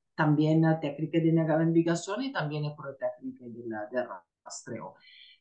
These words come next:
Creo que no podría ser posible de tener la, mm, u-, una tecnología en cerca de dos años o tres años que puede sustituir totalmente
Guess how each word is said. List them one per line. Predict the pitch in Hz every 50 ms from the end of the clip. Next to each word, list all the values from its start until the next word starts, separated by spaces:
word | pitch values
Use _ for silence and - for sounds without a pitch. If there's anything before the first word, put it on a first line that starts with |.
| _ -
Creo | - 202 190 214 240 254 254 254 262
que | - - 208 190 190 196 190 - -
no | 180 170 170 170 185 180 175
podría | - 180 170 175 185 190 180
ser | 180 180 170 160
posible | - 156 151 - - - 226 214 170 156 139 143 160 - - - _
de | _ - 156 165 180 190 190 - -
tener | - 165 160 165 165 170 170 175 175 175 147 - - 139 - - _ _ _ _
la, | - - - - - - - - - _ _ _
mm, | 135 151 151 143 139 139 131 120 117 113 110 98 - - _ _ -
u-, | - 156 165 - 196
una | 208 196 185 180
tecnología | 185 185 170 - 180 175 170 160 151 151 151 - 202 - 123 123 151 190 - - - _
en | - 139 143 139 139 135 135
cerca | - - 147 143 - 151 139
de | 135 131 127 123 135
dos | 139 139 139 - -
años | 147 147 151 147 143 143 -
o | 135 131 -
tres | _ 135 139 135
años | 131 135 147 156 156 151
que | - 160
puede | 135 - 165 156 156 160
sustituir | 160 - 147 143 - - 151 139 151 156 160 - 139 - -
totalmente | 170 156 147 135 131 135 139 131 127 127 - -